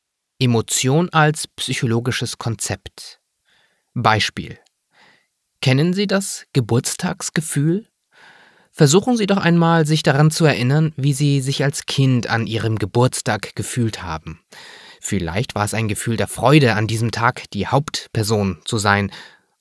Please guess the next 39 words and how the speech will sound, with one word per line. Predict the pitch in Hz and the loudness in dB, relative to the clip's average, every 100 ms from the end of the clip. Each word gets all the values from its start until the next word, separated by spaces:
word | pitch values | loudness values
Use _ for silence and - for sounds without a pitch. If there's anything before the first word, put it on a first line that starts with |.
| - | -4
oder | 110 90 95 | -2 0 0
Aufregung | 135 - 104 98 95 87 | 0 0 -4 -2 -4 -4
und | 87 80 - | -10 -12 -16
die | - | -18
gespannte | - - - 107 117 | -12 -10 -2 -2 0
Erwartung | 113 98 98 - 120 | -2 2 2 2 -2
auf | 104 | -4
die | 117 | -2
Gäste | 110 143 - 110 | 0 0 0 -6
und | 95 95 - _ | -6 -10 -16 _
Geschenke. | - - 117 - - _ _ - - - - - | -10 -6 -6 -8 -12 _ _ -20 -20 -20 -20 -4
Vielleicht | - 107 107 156 - | 2 4 2 0 0
war | 190 175 | 0 2
aber | 175 170 | 0 0
auch | 160 | -2
ein | - 156 | -2 -2
ängstliches | 151 160 - 156 - 151 - | 2 0 0 -4 -2 -4 -2
Bangen | 127 131 131 120 | 0 2 2 2
dabei, | 113 113 110 - - _ _ | 2 2 0 -2 -16 _ _
ob | - | -6
ein | 104 101 | -4 -4
lang | 95 104 120 | -2 0 -2
herbeigesehnter | 107 95 101 117 104 107 104 | -4 -2 -2 -2 -4 -4 -4
Gast | 92 110 - - | -4 -4 -4 -6
wirklich | 107 101 117 - | -4 -4 -6 -4
kommt | 110 107 - - - _ _ | -2 -2 -4 -18 -20 _ _
oder | - 101 87 | -2 -2 -2
ob | - | -4
das | - 95 - | -4 -4 -6
so | - 98 | -6 -4
sehr | 95 95 | 0 0
gewünschte | 98 98 101 - | 0 -2 -4 -6
Geschenk | - - 101 - | -8 -6 -6 -4
diesmal | 107 - 110 | -6 -6 -4
endlich | 110 123 104 - | -4 -4 -6 -6
auf | - | -6
dem | 107 104 | -6 -2
Gabentisch | 98 104 110 101 - | 0 0 -4 -6 -8
liegt. | 95 87 - - | -8 -10 -16 -20